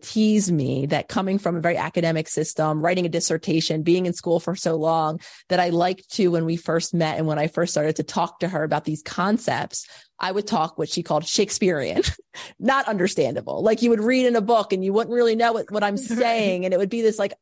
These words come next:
Speaker 1: esoteric idea, but what do you really mean for the common person? How do I see this in my life? How can I apply
Speaker 2: Yeah.
Speaker 1: this to create change? And again, because that's so much in my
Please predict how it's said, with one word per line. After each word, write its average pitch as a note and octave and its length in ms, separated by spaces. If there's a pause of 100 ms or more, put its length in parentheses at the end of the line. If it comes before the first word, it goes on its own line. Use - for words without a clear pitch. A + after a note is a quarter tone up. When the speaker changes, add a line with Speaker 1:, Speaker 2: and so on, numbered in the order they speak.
(140)
Speaker 1:
esoteric A3+ 720
idea, A3 500
but - 220 (260)
what C4 160
do C4+ 60
you C4 140
really C4 240
mean A#3+ 240
for A3+ 120
the G3+ 80
common G#3+ 420
person? G#3 460
How A3 200
do A#3 120
I A3+ 120
see A3+ 320
this A3+ 240
in G3+ 80
my G3 140
life? G3 320
How A#3 120
can G#3 160
I G3+ 100
apply F#3+ 400
Speaker 2:
Yeah. G#3 60
Speaker 1:
this F3 260 (500)
to A3+ 140
create F#3+ 360
change? E3+ 320
And E3+ 80
again, F3 200
because E3+ 260
that's E3 240
so F#3+ 180
much F3 340
in E3+ 220
my C#3+ 180